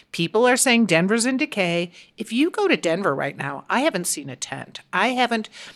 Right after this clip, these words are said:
I went to, um, when I went to see Liz Cheney a week ago, I walked, like, eight blocks to a car, and I did not see a single homeless person.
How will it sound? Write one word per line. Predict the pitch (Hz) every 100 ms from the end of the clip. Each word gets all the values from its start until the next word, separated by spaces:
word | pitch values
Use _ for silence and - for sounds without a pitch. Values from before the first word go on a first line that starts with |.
| _ _
I | 196
went | 214 202 202
to, | - 180 165 156
um, | 139 135 131 - _ _
when | 202 190
I | 175
went | 175 180
to |
see | 170 165
Liz | 165 156
Cheney | - 233 233 160 160 - - _
a | 185
week | 196 220
ago, | 190 165 151 143 - - _
I | 196
walked, | 202 185 180
like, | 175 160 -
eight | 185 196
blocks | 170 180 185 -
to | 160
a | 147
car, | 202 202 165 160 -
and | 180 -
I | 202 240
did | 247
not | 185 175
see | - 196
a | 170
single | - 208 202 156
homeless | - 220 226 175
person. | - 120 -